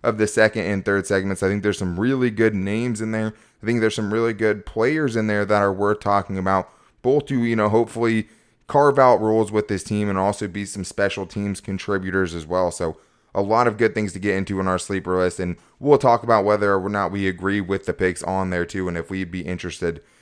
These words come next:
in the Chargers potentially targeting those guys. So before we get started, let me just tell everyone, if you don't already, you can follow the show wherever you get your podcast from, the new Odyssey app, Spotify,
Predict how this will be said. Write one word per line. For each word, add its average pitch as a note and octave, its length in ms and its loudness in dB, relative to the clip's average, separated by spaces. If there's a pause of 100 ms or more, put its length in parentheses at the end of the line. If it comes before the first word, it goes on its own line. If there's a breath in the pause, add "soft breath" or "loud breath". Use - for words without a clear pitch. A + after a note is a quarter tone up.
(140)
in G#2 160 0
the F#2+ 80 0
Chargers F#2 440 2
potentially F#2 540 -4
targeting E2+ 500 -2
those E2 200 -6
guys. D#2 260 -8
So G#2+ 240 0 (180 soft breath)
before C3 300 0
we B2 100 -2
get A#2 160 -2
started, A#2+ 360 2
let A2+ 80 0
me A2+ 100 -2
just G#2 180 -4
tell A2 140 2
everyone, A2 280 -2
if G#2 100 -2
you G#2 80 -6
don't G#2+ 240 -2
already, G#2 320 2
you G#2+ 100 -2
can F#2+ 140 -4
follow B2+ 400 0
the A#2 100 0
show A2+ 180 0
wherever G2+ 320 2
you F#2+ 120 -6
get G#2 180 -4
your G2 140 -2
podcast G2+ 500 -2
from, F#2 220 -2
the E2 100 -8
new F2 240 -6
Odyssey A#2 560 0
app, G#2 320 -2 (160)
Spotify, G#2+ 720 0